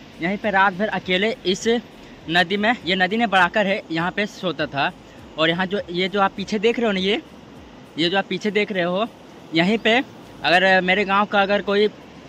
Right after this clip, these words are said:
मर जाता है तो फिर यहीं पे हम लोग जला, जला, जलाते हैं यहीं पे, यहाँ जहाँ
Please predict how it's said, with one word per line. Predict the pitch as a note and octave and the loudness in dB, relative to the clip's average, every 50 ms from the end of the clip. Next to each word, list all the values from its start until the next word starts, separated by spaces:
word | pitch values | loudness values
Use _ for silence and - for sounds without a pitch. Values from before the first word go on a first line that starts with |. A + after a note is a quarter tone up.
| - | -2
मर | D#3+ F3 G#3 G#3+ | 2 2 2 4
जाता | F#3 F#3 E3+ D#3+ - F3 | 4 4 2 4 4 2
है | F3+ | 2
तो | F3+ - | 2 0
फिर | E3+ - F#3 F#3 | -4 -2 -2 -2
यहीं | F3+ F#3 F#3 F#3+ G3+ G3+ | -2 -2 -4 -4 -4 -2
पे | G3 A3 B3 A#3+ - - - - - - - - - - | -2 -2 -2 -2 -6 -16 -20 -20 -20 -20 -20 -20 -6 -4
हम | E3 E3 | -2 0
लोग | F#3+ G#3 | 0 2
जला, | F#3 F#3+ F3+ E3+ E3 E3+ | 4 6 6 6 6 4
जला, | D#3 D3+ E3+ E3 D#3+ D3+ - - - - | 2 2 2 2 2 -2 -6 -12 -18 -6
जलाते | - D#3 E3+ E3 D#3+ E3 - G3+ | 2 4 4 4 4 2 0 -2
हैं | G3+ | -2
यहीं | F#3 G3 F#3+ F3+ | 0 0 -2 -2
पे, | - C#3 C3 D3 - - - | -4 -6 -8 -8 -10 -8 -6
यहाँ | D3+ D#3+ D#3+ D3+ C3+ - - - - - C#3+ | -4 -2 -2 -4 -6 -8 -16 -20 -20 -16 -12
जहाँ | D3 E3 F3+ F3+ G3+ | -10 -8 -8 -8 -10